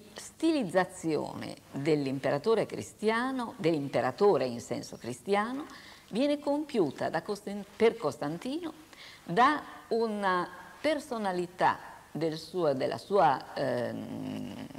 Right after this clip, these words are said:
della, della cultura cristiana della fine del terzo e del primo quarantennio del quarto secolo, personaggio a vario titolo dell'entourage di Costantino stesso,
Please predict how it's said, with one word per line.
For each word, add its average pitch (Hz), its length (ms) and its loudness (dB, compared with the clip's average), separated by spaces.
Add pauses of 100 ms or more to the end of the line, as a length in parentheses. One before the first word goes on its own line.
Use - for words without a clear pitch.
della, - 320 -8
della 101 320 -10
cultura 143 560 2
cristiana 147 800 2 (240)
della 127 180 -2
fine 208 340 -4
del 143 280 2
terzo 185 500 4
e 127 60 -2
del 120 160 -2
primo 202 340 -2
quarantennio 127 920 -2 (180)
del 107 560 -6
quarto 139 360 0
secolo, - 640 -6 (760)
personaggio 214 1300 4 (100)
a 175 100 8
vario 185 380 6
titolo 165 640 2
dell'entourage 147 1000 4
di 127 120 -6
Costantino 120 580 -6
stesso, 214 760 0